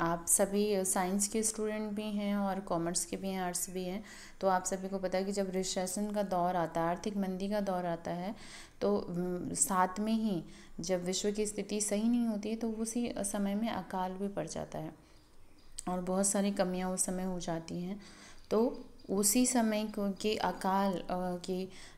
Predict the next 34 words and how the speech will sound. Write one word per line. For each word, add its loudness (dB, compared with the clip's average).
दशा 2
जो 0
है -2
वो -2
तुलसीदास 2
जी 0
बता 2
रहे 2
हैं 2
कि -2
सभी 0
एक -2
दूसरे -4
से, -2
जो 0
दुखी 0
लोग 2
हैं -2
वो -2
पूछ -6
रहे -2
हैं 0
कि 0
अब -2
क्या 4
करें, 0
कहाँ 2
जाएं। 2
और 10
आगे 10
क्या 8
कह 4
रहे 0
हैं, -2